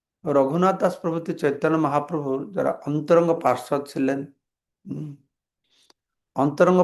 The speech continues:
পার্ষদ মহাত্মাদের গ্রন্থ লিখে উপদেশ প্রদান করা এবং শ্রীল নরোত্তম দাস ঠাকুর, মাধবাচার্য, রামানুজাচার্য প্রভৃতি আচার্যদের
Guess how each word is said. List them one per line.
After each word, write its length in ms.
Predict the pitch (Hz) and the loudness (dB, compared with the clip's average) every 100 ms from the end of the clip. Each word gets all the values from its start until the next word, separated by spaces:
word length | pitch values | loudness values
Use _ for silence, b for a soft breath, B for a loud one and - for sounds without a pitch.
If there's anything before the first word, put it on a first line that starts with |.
| 180 | 4
পার্ষদ 460 | 143 135 - 160 160 - | 2 2 0 0 -2 -6
মহাত্মাদের 800 | 131 139 147 160 156 151 165 165 - _ - | -2 -2 -2 -2 -2 2 2 2 -4 _ -16
গ্রন্থ 520 | 135 135 135 139 131 | -6 -2 0 -2 -2
লিখে 380 | 170 170 165 170 | -2 -2 -6 -6
উপদেশ 460 | 156 127 143 143 156 - | -6 -4 -4 0 -2 -2
প্রদান 280 | 147 147 156 | 0 0 0
করা 260 | 151 160 165 170 - _ _ _ _ _ _ _ _ _ _ _ _ _ - | 0 0 0 -4 -12 _ _ _ _ _ _ _ _ _ _ _ _ _ -8
এবং 100 | 143 | -8
শ্রীল 240 | - 156 | -6 -4
নরোত্তম 480 | 143 135 147 151 165 165 | -2 0 0 -2 -4 0
দাস 160 | 170 170 | 0 0
ঠাকুর, 340 | 165 170 160 | -8 -6 -6
মাধবাচার্য, 760 | 151 127 120 147 151 156 151 165 | -4 -4 -4 -4 -2 -2 -2 -2
রামানুজাচার্য 840 | 165 165 139 120 135 147 147 147 160 | 0 0 -2 -2 -2 -2 -4 -6 -6
প্রভৃতি 640 | 156 156 156 156 - 180 170 - _ _ _ _ _ _ | -4 -2 0 -2 -4 -4 -4 -6 _ _ _ _ _ _
আচার্যদের 760 | - 135 131 151 143 151 151 160 | -4 -2 0 0 0 -2 2 2